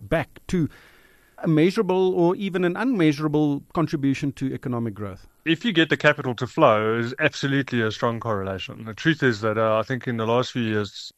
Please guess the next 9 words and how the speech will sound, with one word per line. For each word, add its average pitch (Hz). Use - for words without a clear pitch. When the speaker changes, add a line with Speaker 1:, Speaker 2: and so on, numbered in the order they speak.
Speaker 2:
net 120
capital 117
inflows 117
in 104
South 107
Africa 107
have 98
been 104
weak. 127